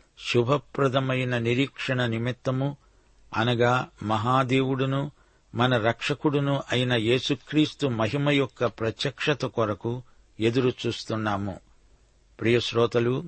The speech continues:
గమనించండి, పౌలుకు యేసు రాకడ నిరీక్షణ రాను రాను ఎక్కువ అవుతూ వచ్చింది.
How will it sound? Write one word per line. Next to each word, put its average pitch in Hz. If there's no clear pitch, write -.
గమనించండి, 117
పౌలుకు 131
యేసు 127
రాకడ 127
నిరీక్షణ 120
రాను 117
రాను 139
ఎక్కువ 135
అవుతూ 117
వచ్చింది. 101